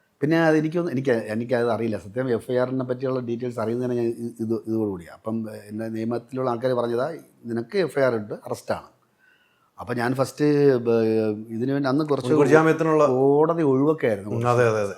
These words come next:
Speaker 1: ആ, ആ സമയത്തൊക്കെ നമ്മൾ പെട്ടുപോയില്ല. കാരണം അറിയില്ല. എനിക്കിത് കേട്ടിട്ട് എന്താ, പിന്നെയാണ് ഞാൻ അറിയുന്നത്, അയ്യോ, ഇതൊക്കെയാണോ സംഭവം? ഇതൊക്കെ എക്സ്പീരിയൻസ് ഉള്ള ആൾക്കാർക്കൊന്നും വലിയ പ്രശ്നമൊന്നുമില്ല, അവർക്കൊക്കെ കൊടുക്കാം.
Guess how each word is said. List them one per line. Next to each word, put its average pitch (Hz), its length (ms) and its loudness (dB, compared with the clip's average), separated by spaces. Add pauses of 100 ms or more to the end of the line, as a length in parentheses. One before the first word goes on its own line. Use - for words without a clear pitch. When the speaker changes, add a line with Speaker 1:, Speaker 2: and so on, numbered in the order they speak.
Speaker 1:
ആ, 104 160 -10 (400)
ആ 95 160 -16
സമയത്തൊക്കെ 143 540 -4
നമ്മൾ 160 180 -4 (180)
പെട്ടുപോയില്ല. 160 640 -6
കാരണം 147 180 -8
അറിയില്ല. 156 640 -4
എനിക്കിത് 110 480 -8 (140)
കേട്ടിട്ട് 175 640 2
എന്താ, 196 260 4
പിന്നെയാണ് 185 400 -2
ഞാൻ 208 160 -2
അറിയുന്നത്, 175 280 2
അയ്യോ, 165 140 0
ഇതൊക്കെയാണോ 156 680 2
സംഭവം? 123 460 -2 (1400)
ഇതൊക്കെ 123 200 -2
എക്സ്പീരിയൻസ് 151 520 0
ഉള്ള 190 120 0
ആൾക്കാർക്കൊന്നും 190 520 -2
വലിയ 180 140 0
പ്രശ്നമൊന്നുമില്ല, 175 840 -4 (600)
അവർക്കൊക്കെ 151 340 0
കൊടുക്കാം. 170 440 -2